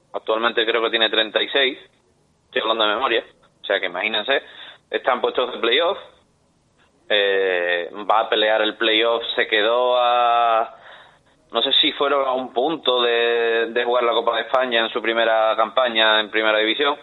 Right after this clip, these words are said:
El Betis Futsal es un equipo que es, eh, completamente nuevo en la categoría, pero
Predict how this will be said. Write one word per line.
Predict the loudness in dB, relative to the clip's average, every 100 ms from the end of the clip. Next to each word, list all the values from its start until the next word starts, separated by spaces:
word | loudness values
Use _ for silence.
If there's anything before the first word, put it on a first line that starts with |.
| -16 _ _ _ _
El | -2 2 2 2 0
Betis | 0 -2 -2
Futsal | -2 0 0 0
es | 0 -4 -6
un | -2 -2
equipo | 0 -2 -4 -6 -6 -12 _ 0
que | 0 0
es, | -4 -20 -14
eh, | -6 -4 -4
completamente | -4 0 0 0 -2 -2
nuevo | 0 0 0
en |
la | 0
categoría, | 0 0 0 0 0 -2 -8 _ _ _ _ _ _
pero | -2 0 0